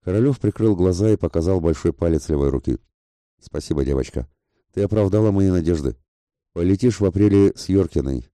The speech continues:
а возвращаться будешь с Пономаревой. Что тебе сейчас хочется больше всего? Спать, Сергей Павлович. Устала. Только сейчас стала понимать, насколько я устала.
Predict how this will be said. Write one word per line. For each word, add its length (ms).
а 100
возвращаться 600
будешь 300
с 40
Пономаревой. 640
Что 240
тебе 220
сейчас 340
хочется 420
больше 300
всего? 380
Спать, 380
Сергей 420
Павлович. 540
Устала. 540
Только 260
сейчас 360
стала 280
понимать, 480
насколько 560
я 180
устала. 460